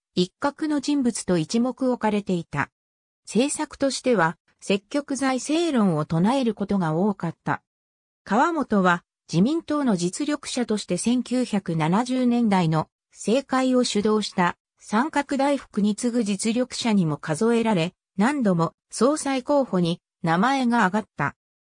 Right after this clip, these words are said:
特に総裁選に党員による予備選挙が導入されると、小派閥ではあるが、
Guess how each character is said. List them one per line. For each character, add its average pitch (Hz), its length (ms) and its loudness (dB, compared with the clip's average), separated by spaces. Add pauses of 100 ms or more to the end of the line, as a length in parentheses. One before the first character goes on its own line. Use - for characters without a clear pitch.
(340)
特 311 260 -2
に 214 140 4
総 240 240 -2
裁 254 220 -2
選 247 260 0
に 214 100 2
党 233 260 2
員 220 220 2
に 196 120 4
よ 180 100 2
る 170 200 0 (180)
予 175 140 0
備 233 140 0
選 311 240 -2
挙 233 200 0
が 175 120 2
導 180 280 2
入 269 220 0
さ 240 160 -2
れ 233 100 2
る 220 120 -2
と、 170 240 0 (180)
小 262 240 0
派 302 200 0
閥 254 260 -2
で 208 80 2
は 160 120 2
あ 175 60 2
る 185 140 0
が、 151 180 0